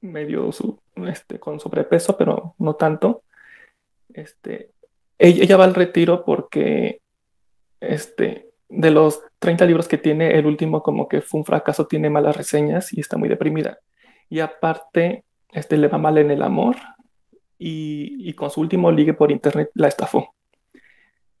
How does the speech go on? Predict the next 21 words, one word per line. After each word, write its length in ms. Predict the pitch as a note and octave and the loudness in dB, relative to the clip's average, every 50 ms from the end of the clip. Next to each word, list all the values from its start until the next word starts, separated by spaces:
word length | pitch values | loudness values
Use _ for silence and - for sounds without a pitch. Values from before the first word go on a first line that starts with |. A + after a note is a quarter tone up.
| _ _ _ _ _ _ | _ _ _ _ _ _
También 220 | - D#3 D#3+ D#3+ - | -6 -4 -4 -2 -2
conocemos 480 | F#3 D#3+ D3+ - - D3+ D#3 D3+ D3 | -2 -2 -2 -2 -2 -2 -2 0 0
un, 140 | D#3 D3+ - - | -2 -2 -2 0
una 220 | D#3+ D3+ D#3 C#3+ | 0 2 2 4
pareja 760 | - C#3+ C#3+ C#3+ C#3+ C#3+ - - D3+ D3 C#3+ C#3+ - D3+ - _ _ _ _ _ _ - - _ | 4 4 4 4 2 0 -2 -2 -2 0 0 -2 -4 -6 -8 _ _ _ _ _ _ -20 -20 _
como 400 | - - D3+ D3 C#3+ C#3+ C#3+ C#3 | -2 -2 0 2 2 2 2 2
de 440 | D3+ - - - - - - - _ _ _ _ _ _ _ _ _ _ _ _ _ - | 2 0 -2 -2 -6 -8 -10 -12 _ _ _ _ _ _ _ _ _ _ _ _ _ -8
adulto 340 | - D#3+ D#3 D#3+ D#3 F3 E3 | -8 -6 -4 -2 0 -2 -2
jo-, 180 | - - - - - - | -2 -2 -6 -6 -4 0
a-, 220 | D3+ D3+ - - D#3 | 0 0 4 4 4
ad-, 200 | D3 D3+ D3+ - - | 4 2 0 0 0
adultos 340 | D#3 D#3 E3 F3 F3+ F3 | 2 2 2 2 2 0
jóvenes, 640 | - E3 D#3 D#3+ D#3+ E3+ F#3 A3+ A#3 - - - _ _ - - _ _ | 2 2 2 2 2 0 0 -2 -4 -6 -12 -20 _ _ -20 -20 _ _
que 200 | - D#3+ D#3 D3+ | 2 6 6 6
es 180 | D3+ D3+ - - | 6 4 -2 -6
Ben 560 | D#3+ D3 D3 D3 D3 D3 D3 D3 C#3+ - _ _ _ _ _ | -6 0 4 4 6 6 4 0 -4 -6 _ _ _ _ _
y 140 | - D#3 D3 | -6 -2 0
Jessica, 500 | D#3 D3 - F3+ F3 G#3 A3+ C4+ - - _ _ _ _ - - - - - - - _ _ _ _ _ | 0 0 0 -2 -2 -2 -4 -4 -6 -14 _ _ _ _ -20 -20 -20 -20 -20 -20 -20 _ _ _ _ _
que 140 | - - D#3 | -6 -4 -2
se 180 | D3+ - D#3 D3+ | 0 2 2 4
ganan 600 | D3+ D3+ D#3 D#3 D#3 D#3+ D#3 D#3 D3+ D3 D3+ | 4 2 2 2 2 2 2 2 2 2 0